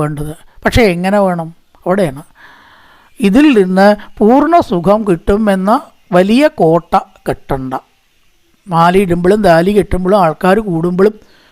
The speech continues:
മധുവിധം ആഘോഷിക്കുമ്പോഴും ഒക്കെ ചിന്തിക്കുക, ഇത് മാത്രമേ ഈ ആഹ്ലാദമല്ല ജീവിതം. ആണോ? മറുവശം ഇഷ്ടം പോലെയുണ്ട്, വന്നു ചേരും.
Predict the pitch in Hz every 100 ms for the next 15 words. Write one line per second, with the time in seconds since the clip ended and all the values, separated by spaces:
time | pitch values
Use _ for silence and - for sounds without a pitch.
0 | _ 160 156 170 190 - 196 151 160 165
1 | - - 185 202 202 - - - - -
2 | 359 - 196 214 262 - 202 - _ _
3 | _ _ _ _ _ _ _ _ _ _
4 | _ _ _ _ _ _ _ _ 185 220
5 | 208 185 - 202 196 202 180 151 190 185
6 | 190 175 156 165 180 185 - 165 156 143
7 | 175 _ _ _ _ _ _ _ _ _
8 | _ 175 180 175 - _ _ 165 156 156
9 | - 165 165 - 151 156 151 156 156 151
10 | 165 185 147 - _ _ _ _ _ _
11 | _ - 156 151 143 147 147 175